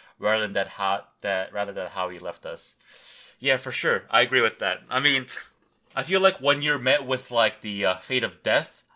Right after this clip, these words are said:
I feel like a lot of people are always scared of they might be, uh, forgotten, right? People don't wanna be forgotten at all of who they were. But when you're dead, it's like, "Hey, you're fucking dead.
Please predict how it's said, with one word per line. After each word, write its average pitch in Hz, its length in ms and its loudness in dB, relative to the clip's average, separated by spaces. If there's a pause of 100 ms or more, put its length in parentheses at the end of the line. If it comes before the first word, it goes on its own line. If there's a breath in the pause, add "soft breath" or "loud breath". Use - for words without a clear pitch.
I 107 80 -4
feel 143 180 -2
like 113 80 -2
a 110 40 2
lot 123 100 4
of 123 80 -6
people 127 280 -8
are 107 220 2
always 104 240 -4
scared 107 320 -4
of 98 240 -2
they 107 160 -4
might 104 240 -2
be, 95 220 -6
uh, 85 80 0
forgotten, 95 720 -2
right? 92 280 -6 (360 soft breath)
People 151 280 -8
don't 135 180 -2
wanna 135 180 -4
be 120 120 -6
forgotten 104 640 -2
at 98 180 -4
all 95 400 -2
of 87 300 -6
who 110 140 -6
they 98 160 0
were. 90 380 -6 (140)
But 95 200 -2
when 117 100 -8
you're 113 120 -6
dead, 143 240 2
it's - 180 -6
like, 104 240 0
"Hey, 170 320 0 (200)
you're 117 120 -12
fucking 160 300 -4
dead. 143 340 0